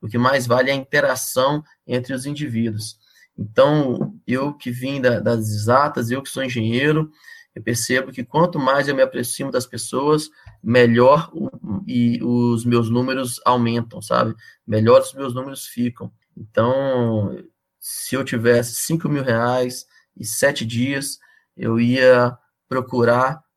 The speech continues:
é, me relacionar com pessoas, que é o que eu tenho feito hoje, que eu, hoje eu tô me relacionando com você, Thiago Copan, é, o, outrora, um pouco tempo atrás, eu me, me relacionei pela primeira vez com o Guima Ferreira, um cara sensacional.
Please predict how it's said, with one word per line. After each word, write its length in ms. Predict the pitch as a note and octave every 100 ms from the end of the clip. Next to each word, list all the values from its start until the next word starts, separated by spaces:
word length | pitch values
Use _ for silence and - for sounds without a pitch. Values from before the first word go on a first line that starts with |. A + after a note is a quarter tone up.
| _
é, 480 | A#2 A#2 A#2 A#2 A#2
me 120 | B2
relacionar 840 | B2+ B2 B2+ - A#2 A#2 A#2 B2 - _ _ _
com 180 | A#2+
pessoas, 760 | A2+ A#2+ - B2+ B2+ B2+ B2+ - _ _ _ _
que 180 | B2
é 60 | B2
o 120 | B2
que 100 | B2
eu 60 | C3
tenho 280 | C3+ C3 B2
feito 540 | - B2+ C3 B2 C3+
hoje, 480 | B2+ B2 B2+ A#2+ G#2+
que 120 | G#2+
eu, 120 | -
hoje 200 | A2+ A#2+
eu 40 | B2
tô 80 | B2+
me 80 |
relacionando 420 | B2 B2 B2 B2 B2
com 140 | B2
você, 420 | A2+ A2 C3 C#3+
Thiago 340 | D3 - A#2+ A#2
Copan, 500 | - - C3 D3+ D#3 _ - - - _ -
é, 200 | G2 G2+
o, 580 | G2+ G#2 G2+ B1 - -
outrora, 560 | A2 G#2+ A2 A#2 A#2 A2+
um 100 | A2 -
pouco 180 | B2
tempo 200 | - A#2+
atrás, 320 | A#2 - A#2+ A2+
eu 60 |
me, 440 | A#2 A2 G2+ G2+ -
me 100 | A2+
relacionei 580 | A#2 A#2 - A2 A#2 A#2+
pela 120 | A2+
primeira 240 | A#2 A#2
vez 200 | A2 A#2
com 120 | - A#2
o 80 |
Guima 260 | A2+ A#2+ A2+
Ferreira, 540 | A2 A2 A#2 C#3+ C#3+
um 40 | B2+
cara 180 | A#2+ B2
sensacional. 840 | - - - G2+ A2+ C3+ C#3+ D3